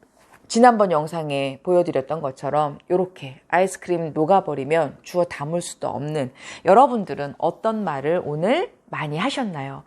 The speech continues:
상대방에게 어떤 말을 하는 것도 정말 조심하고 잘 해야 되겠지만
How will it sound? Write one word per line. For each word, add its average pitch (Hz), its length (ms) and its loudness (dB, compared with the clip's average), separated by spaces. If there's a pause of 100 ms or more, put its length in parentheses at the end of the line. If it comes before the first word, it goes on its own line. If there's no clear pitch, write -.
(280)
상대방에게 294 1080 4
어떤 214 320 4
말을 175 240 4
하는 339 360 -4
것도 277 720 0 (160)
정말 180 600 2
조심하고 180 680 -2
잘 151 420 2
해야 233 220 0
되겠지만 151 720 -2